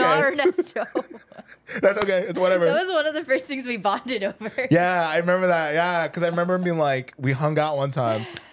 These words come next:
Speaker 2: and I was like, "Hey, you know X?" And you're like, "Yeah, I actually do know X." And then I was like, "What do you mean you know X?" And you're like, <laughs> "Ha, ha." And then you show me some, like, text messages and stuff like that. And I was like,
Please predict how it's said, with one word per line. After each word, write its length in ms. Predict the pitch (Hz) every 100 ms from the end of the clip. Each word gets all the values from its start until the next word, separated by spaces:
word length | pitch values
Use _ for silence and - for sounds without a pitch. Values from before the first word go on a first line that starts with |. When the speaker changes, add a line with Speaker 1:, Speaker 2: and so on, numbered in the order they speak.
| - -
Speaker 2:
and 100 | 135
I 40 | 147
was 100 | 147
like, 320 | 139 131 117 _ _ _
"Hey, 160 | - 196
you 200 | 151 208
know 240 | 240 208 -
X?" 400 | 113 175 - -
And 140 | 143 151
you're 120 | 147
like, 300 | 139 123 120 _
"Yeah, 260 | 113 113 180
I 240 | 127 117
actually 280 | 143 143 151
do 240 | 120 165
know 120 | 190
X." 400 | 135 110 107 110 - - -
And 140 | 147
then 80 | 165
I 60 | 170
was 100 | 165
like, 300 | 151 135 127 -
"What 120 | 107
do 60 |
you 60 | 107
mean 180 | 104 120
you 100 | 107
know 140 | 101
X?" 300 | 98 113 120
And 160 | - 165
you're 220 | 165 170
like, 260 | 156 143 - _
<laughs> 100 | -
"Ha, 420 | - 147 131 123
ha." 240 | 170 151 147
And 120 | 170
then 100 | 160
you 80 | 151
show 140 | 147 147
me 100 | 156
some, 200 | 175 147
like, 200 | 139 -
text 220 | - 110
messages 560 | 127 117 123 127 127 131
and 160 | 127
stuff 180 | 123 127
like 160 | 131 127
that. 220 | 131 131
And 80 | 131
I 40 |
was 100 | 135
like, 220 | 127 117